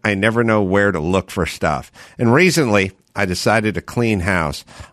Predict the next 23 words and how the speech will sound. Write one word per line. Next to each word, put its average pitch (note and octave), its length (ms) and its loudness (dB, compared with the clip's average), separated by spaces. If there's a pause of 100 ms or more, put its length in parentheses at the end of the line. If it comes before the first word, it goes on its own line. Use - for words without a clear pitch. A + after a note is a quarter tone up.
(100)
All C#3+ 260 4
the B2 140 2
junk B2+ 540 -2
and F#2 180 -2
clutter C3 460 2
gone. F2+ 500 0 (380)
This - 260 2
leaves F3 380 2
me D#3 340 2 (200)
with G#2+ 200 -6
my E2 160 -2
most F#2+ 400 0
cherished F#2 460 0
apps. D2 440 -6 (320)
You G3+ 120 2
know, A2 240 2 (400)
the E3+ 120 0
ones F#3 540 0 (140)
that E3 120 0
can D#3+ 140 2
do E3 220 4
it D3 80 4
all. B2+ 420 4